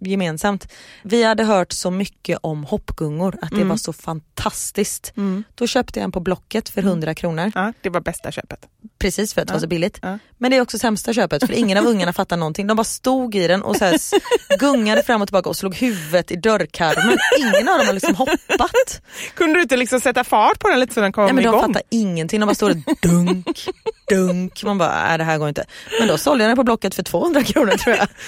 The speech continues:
Speaker 1: Så jag tjänar pengar på den hoppgungan.
Speaker 2: Man kanske ska vara sån här Blocket-handlare.
Speaker 1: Ja.
Speaker 2: Det är ju inte helt
Speaker 1: Nytt
Speaker 2: fel.
Speaker 1: yrke.
Speaker 2: Jag skulle säga så här,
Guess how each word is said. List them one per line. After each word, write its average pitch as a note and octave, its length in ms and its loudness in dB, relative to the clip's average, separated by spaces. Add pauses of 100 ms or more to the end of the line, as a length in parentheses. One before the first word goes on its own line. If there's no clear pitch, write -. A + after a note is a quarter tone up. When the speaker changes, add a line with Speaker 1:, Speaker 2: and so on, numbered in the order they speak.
(100)
Speaker 1:
Så - 140 -2
jag F3+ 140 4
tjänar D#4 600 0
pengar G3 260 0
på F#3 80 -4
den F3+ 60 -2
hoppgungan. D#3+ 420 -6 (140)
Speaker 2:
Man A3 240 -6
kanske - 260 -8
ska - 140 -2
vara A3+ 180 2
sån C#4 140 0
här G3 60 2
Blocket-handlare. E3+ 720 -4 (120)
Speaker 1:
Ja. D3 300 -6 (260)
Speaker 2:
Det F#3 100 -4
är F#3+ 80 0
ju C4 120 -4
inte B3 200 -6
helt G3 140 -2
Speaker 1:
Nytt A3+ 100 2
Speaker 2:
fel. E3+ 100 -4
Speaker 1:
yrke. A3 300 -2 (480)
Speaker 2:
Jag D#4 340 2
skulle F#4+ 140 2
säga F#3+ 260 2
så F#3+ 80 0
här, E3 160 0